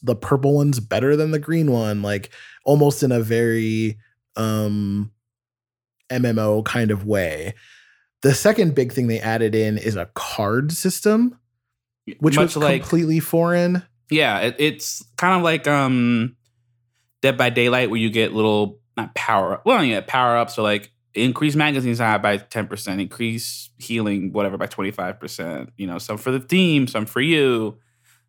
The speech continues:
Speaker 2: And, you know, you can pick, choose which little things that you want.
Speaker 1: Yeah, so you can build a deck in this. The first card is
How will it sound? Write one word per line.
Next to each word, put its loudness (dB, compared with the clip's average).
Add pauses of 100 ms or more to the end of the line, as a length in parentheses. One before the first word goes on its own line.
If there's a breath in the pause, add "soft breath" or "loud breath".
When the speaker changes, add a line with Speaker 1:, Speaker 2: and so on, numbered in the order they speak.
(140)
Speaker 2:
And, -4
you -2
know, 0
you -6
can -20
pick, -18
choose -12
which -20
little -14 (360)
things -14
that -20
you -18
want. -20 (460)
Speaker 1:
Yeah, 6
so 0
you 4
can 4
build 4
a 2
deck -6 (280)
in 2
this. -4 (260 soft breath)
The 2
first 0
card 0
is 0